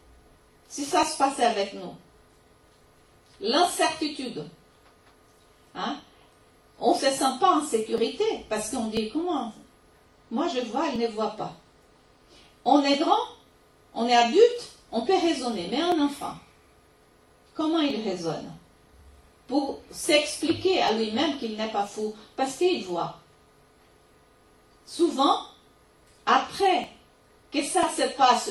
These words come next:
une, deux, trois fois, l'enfant ne parle plus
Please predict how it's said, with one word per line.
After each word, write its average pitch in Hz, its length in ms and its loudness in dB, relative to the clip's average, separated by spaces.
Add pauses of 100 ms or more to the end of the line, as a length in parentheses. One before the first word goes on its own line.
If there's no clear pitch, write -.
(160)
une, 277 260 0
deux, 269 220 -2
trois 254 240 -4
fois, - 400 0
l'enfant 254 460 2
ne 302 300 0
parle 294 460 -2
plus 277 220 0